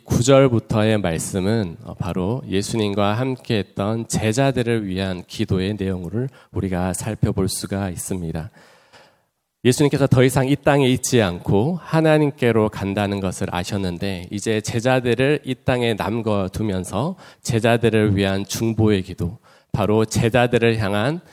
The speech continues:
예수님의 사랑의 마음을 이 기도의 내용을 통해서 우리는 살펴볼 수가 있습니다.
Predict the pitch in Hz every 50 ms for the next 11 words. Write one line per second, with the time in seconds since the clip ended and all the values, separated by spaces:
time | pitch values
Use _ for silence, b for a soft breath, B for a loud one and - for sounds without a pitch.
0 | b b b 98 98 98 104 - - - 113 110 104 104 104 104 - - - 151
1 | 151 160 160 139 120 104 95 87 87 87 95 104 104 95 85 135 127 113 110 107
2 | _ - - 123 110 113 107 107 107 107 98 98 95 95 98 92 - - 90 85
3 | 82 82 - 104 107 139 170 - B B B B - 90 92 98 90 95 90 87
4 | 92 90 - - 117 - - 110 92 - 95 90 - - - 87 85 87 90 85
5 | 82 78 - - - 95 87 82 80 80 80 82